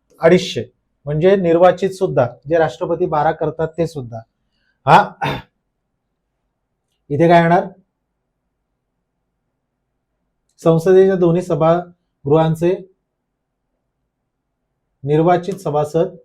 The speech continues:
संसद सभासद व राज्य विधिमंडळाचे सभासद, सभासद लोकसभा, सभासद राज्यसभा, नाही,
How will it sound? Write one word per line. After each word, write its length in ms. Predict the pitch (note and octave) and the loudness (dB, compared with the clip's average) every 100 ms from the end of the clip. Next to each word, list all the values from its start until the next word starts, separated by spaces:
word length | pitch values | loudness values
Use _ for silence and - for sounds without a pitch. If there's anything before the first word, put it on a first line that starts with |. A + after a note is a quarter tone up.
| _ _ _ _ - | _ _ _ _ -6
संसद 400 | D#3 D3+ F#3+ F#3 | -4 -4 -4 -4
सभासद 560 | D#3 D3 D#3 E3+ F3 | -4 -2 -2 -2 -6
व 100 | D#3 | -2
राज्य 300 | D#3 C#3+ E3 | -2 -2 -2
विधिमंडळाचे 760 | E3 D#3 E3 D#3+ D3 D3+ D#3 D3+ | -2 0 -2 -2 -4 -6 -4 -8
सभासद, 420 | C#3+ C3+ C3+ E3 - _ _ _ | -8 -8 -8 -10 -14 _ _ _
सभासद 460 | D3+ C#3+ D#3+ F3 F#3 - _ _ _ _ _ _ _ _ | -8 -4 -4 -4 -8 -10 _ _ _ _ _ _ _ _
लोकसभा, 540 | C#3 D#3 D#3 E3 D3+ F3+ - _ _ _ _ _ | 0 0 0 -4 -2 -2 -6 _ _ _ _ _
सभासद 460 | - C3+ D#3 D#3+ E3 | -8 -4 -4 -6 -6
राज्यसभा, 560 | D#3 C#3+ D#3 C#3+ A2+ A2+ _ C3+ | -4 -4 -4 -6 -8 -10 _ -8
नाही, 260 | C#3 A2+ | -6 -6